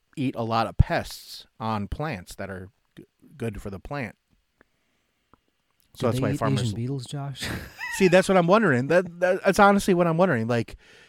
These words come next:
Speaker 1: because, like, a honeybee and a quote unquote killer bee are the same thing, just genetically different, in that the honeybee is more efficient at pollen collecting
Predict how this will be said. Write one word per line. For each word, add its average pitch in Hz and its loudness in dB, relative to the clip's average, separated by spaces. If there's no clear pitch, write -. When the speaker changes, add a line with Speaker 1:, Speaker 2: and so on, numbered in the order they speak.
Speaker 1:
because, 156 4
like, 135 2
a 107 -2
honeybee 151 0
and 117 -4
a 104 -4
quote 135 0
unquote 113 -4
killer 131 0
bee 104 -6
are 123 4
the 113 2
same 143 0
thing, 143 0
just 110 -8
genetically 117 -2
different, 107 -6
in 117 2
that 117 2
the 110 0
honeybee 143 0
is 107 -6
more 135 -2
efficient 131 -2
at 104 -10
pollen 160 0
collecting 104 -10